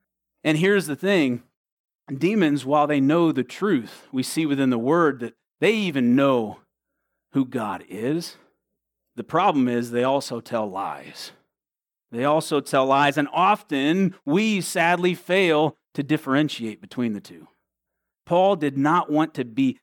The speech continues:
followed by this spirit, regardless of what they were saying. This was an evil spirit. Furthermore,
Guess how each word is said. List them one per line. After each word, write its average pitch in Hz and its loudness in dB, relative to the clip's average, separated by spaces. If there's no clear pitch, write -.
followed 165 -2
by 131 0
this 123 -6
spirit, 175 -2
regardless 185 -2
of 127 -6
what 127 -6
they 117 -10
were 98 -12
saying. 139 -6
This 175 -8
was 185 -4
an 196 0
evil 202 0
spirit. 226 0
Furthermore, 220 2